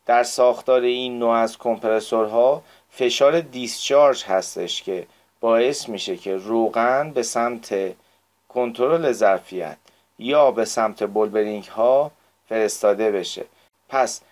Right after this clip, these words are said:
این خانواده از کمپرسورهای اسکرو با فشار روغن، البته فشاری که فشار دیسچارج بر روی روغن هست، روغنکاری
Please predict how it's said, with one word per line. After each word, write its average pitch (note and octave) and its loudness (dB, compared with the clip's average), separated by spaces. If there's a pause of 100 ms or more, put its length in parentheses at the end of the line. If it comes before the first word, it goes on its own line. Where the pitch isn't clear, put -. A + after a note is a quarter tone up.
(140)
این F#3 -2
خانواده A#2+ 4
از A2 4
کمپرسورهای A2 2
اسکرو A#2+ -4 (400)
با B2+ 4
فشار C3+ 0
روغن، B2 0 (360)
البته A2+ 2
فشاری C#3+ 0
که F3+ -2 (200)
فشار C#3 0
دیسچارج C3 2
بر G#2+ 4
روی G#2 0
روغن G2+ 0
هست، A2+ 0 (360)
روغنکاری A2 0